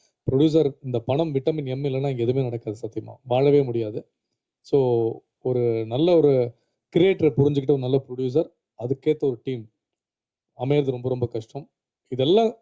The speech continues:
ஒருத்தர் தூக்கிட்டு போன கேப்டன் ஷிப் வந்து விஜே சாம். நான் வந்த உடனே,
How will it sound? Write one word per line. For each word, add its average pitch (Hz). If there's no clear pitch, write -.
ஒருத்தர் 135
தூக்கிட்டு 156
போன 139
கேப்டன் 131
ஷிப் 131
வந்து 131
விஜே 120
சாம். 110
நான் 135
வந்த 202
உடனே, 202